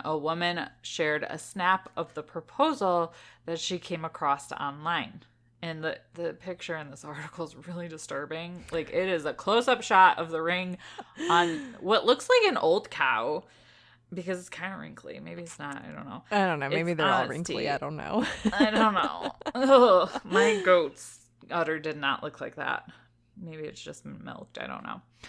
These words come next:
Speaker 1: But the farmer has been shamed online after he proposed to his girlfriend.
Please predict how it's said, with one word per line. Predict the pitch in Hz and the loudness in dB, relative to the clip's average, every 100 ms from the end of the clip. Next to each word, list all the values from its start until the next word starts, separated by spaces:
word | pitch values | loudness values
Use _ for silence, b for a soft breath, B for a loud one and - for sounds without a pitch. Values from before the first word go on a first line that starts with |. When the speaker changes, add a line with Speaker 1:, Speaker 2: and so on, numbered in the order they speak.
| B B B B _ | B B B B _
Speaker 1:
But | 190 190 175 - | 2 4 4 2
the | 175 | -6
farmer | - 226 233 233 226 220 220 214 | 0 2 4 4 6 6 4 2
has | 202 165 | 0 -2
been | 165 156 | -4 -4
shamed | - 208 208 190 | -2 0 0 0
online | 170 165 180 190 185 | 0 2 2 2 0
after | 170 - 160 | -2 -2 -6
he | 170 | -8
proposed | - - - 165 - | -10 -12 -4 -4 -2
to | 160 | -6
his | 151 | -4
girlfriend. | 160 156 160 165 160 160 | -2 -2 -2 -8 -8 -10